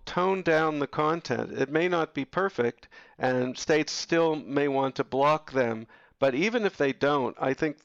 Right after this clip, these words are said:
uh, DeSantis has done something that will reverberate through any future effort by the College Board, and that is really a tribute, uh, to DeSantis. He has, and that is why the left is so upset, 'cause they know that.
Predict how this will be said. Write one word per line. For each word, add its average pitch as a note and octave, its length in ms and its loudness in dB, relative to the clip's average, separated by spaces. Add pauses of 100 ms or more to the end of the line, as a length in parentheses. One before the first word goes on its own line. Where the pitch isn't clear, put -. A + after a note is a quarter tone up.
(160)
uh, B2+ 140 2
DeSantis D#3+ 600 -2
has D3+ 140 -4
done D3 240 2
something C3 440 -4
that B2+ 200 2
will B2 220 -4
reverberate B2+ 760 -2 (300)
through C#3+ 220 -2
any D3+ 420 0
future D#3 400 -4
effort B2+ 440 0
by B2 220 2
the A#2+ 100 -6
College B2 500 -2
Board, C#3 260 -2
and B2+ 140 -4
that C3+ 180 2
is B2 200 -2
really D3+ 360 -2
a A#2+ 60 2
tribute, A#2+ 580 -6 (560)
uh, B2 340 0
to C#3 140 -4
DeSantis. C3 720 -2
He D#3+ 160 -6
has, C#3 360 -2 (420)
and C#3 160 0
that G3 200 4
is G3+ 160 -2
why E3+ 220 4
the D#3 120 2
left F3+ 300 2
is D3+ 120 -2
so E3 240 0
upset, G#3 400 0
'cause D#3+ 180 0
they F3 160 2
know E3+ 320 0
that. - 420 -6